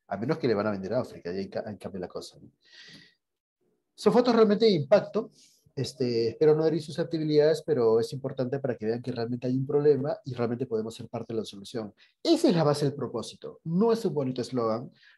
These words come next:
no es una campaña bonita, no sé,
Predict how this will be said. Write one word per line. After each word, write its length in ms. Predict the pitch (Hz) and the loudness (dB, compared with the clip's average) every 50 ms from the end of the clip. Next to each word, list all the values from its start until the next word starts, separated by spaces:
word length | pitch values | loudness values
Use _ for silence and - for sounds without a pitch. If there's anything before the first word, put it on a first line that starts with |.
| _ | _
no 180 | 151 151 156 165 | -2 2 2 4
es 160 | 170 165 156 | 2 2 0
una 140 | 156 156 151 | -2 -2 0
campaña 360 | 151 139 123 131 127 123 127 | 0 0 0 0 0 0 -2
bonita, 1000 | 120 117 113 120 117 113 127 120 120 117 113 110 110 107 104 104 101 98 98 95 101 | -2 -2 -4 -6 -4 -2 -2 0 0 0 0 0 0 -2 -2 -2 -4 -6 -6 -6 -6
no 80 | 113 | -6
sé, 300 | - 151 131 110 104 - | -2 0 0 0 0 -2